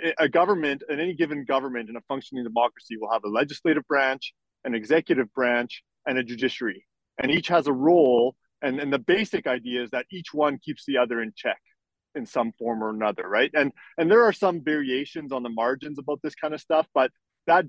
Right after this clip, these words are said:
general idea, um, has been sort of, like, widely accepted as,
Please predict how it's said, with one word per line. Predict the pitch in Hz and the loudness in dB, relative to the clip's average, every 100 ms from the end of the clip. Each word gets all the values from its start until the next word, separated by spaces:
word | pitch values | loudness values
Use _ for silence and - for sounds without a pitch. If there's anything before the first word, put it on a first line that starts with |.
| - | -2
general | 170 151 147 143 | -2 0 0 0
idea, | 127 117 127 123 120 123 - | -2 -4 -6 -2 -4 -6 -8
um, | 123 110 107 107 - _ - | -6 -6 -8 -14 -20 _ -10
has | 135 | -6
been | 131 | -4
sort | 127 147 | -2 0
of, | 135 | 2
like, | 131 | 0
widely | 139 156 160 147 | 4 4 4 2
accepted | 139 - 139 127 131 117 | -4 -4 -4 -4 -4 -4
as, | 113 110 | -4 -6